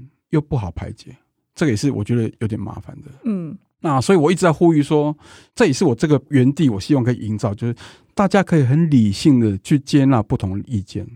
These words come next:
Speaker 2: 嗯。
Speaker 1: 理性的去讨论手表的问题，
Speaker 2: 嗯。
Speaker 1: 不要带太多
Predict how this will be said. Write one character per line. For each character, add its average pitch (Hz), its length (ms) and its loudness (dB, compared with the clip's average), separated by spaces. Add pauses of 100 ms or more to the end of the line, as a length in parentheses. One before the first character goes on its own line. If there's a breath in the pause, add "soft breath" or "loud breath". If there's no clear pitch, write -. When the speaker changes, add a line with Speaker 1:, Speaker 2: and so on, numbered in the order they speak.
(160)
Speaker 2:
嗯。 190 260 -6 (140)
Speaker 1:
理 110 180 0
性 151 160 2
的 127 80 4
去 139 140 -2
讨 90 240 -6
论 98 360 -2 (200)
手 - 240 -2
表 104 160 -2
的 92 40 -6
问 101 160 -6
题， 117 280 -18 (140)
Speaker 2:
嗯。 190 340 -10
Speaker 1:
不 127 60 2
要 147 140 4 (120)
带 127 180 2
太 117 260 -2
多 113 400 0